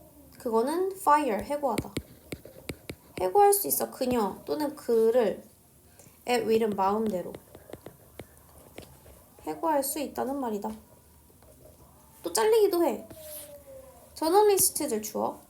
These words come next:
이 사람들의 인컴, 수입은 depend, not on, 의존하는 게 아니라 public, 대중이 아닌,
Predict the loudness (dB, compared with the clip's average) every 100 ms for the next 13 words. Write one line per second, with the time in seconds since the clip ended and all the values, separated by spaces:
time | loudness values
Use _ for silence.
0 | -10 -6 -2 0 0 -2 -2 -2 -4 -8
1 | -6 -4 -2 -2 -2 -4 0 0 0 -4
2 | -18 -20 -6 -4 -2 -4 -8 -20 -20 -6
3 | -2 -2 -6 -10 -8 -10 -10 -8 -4 -2
4 | -2 0 0 -2 -2 -4 -4 -14 -20 -20
5 | -20 -20 -20 _ -16 -6 -2 -2 -4 -2
6 | -2 0 0 0 -2 -2 -2 -2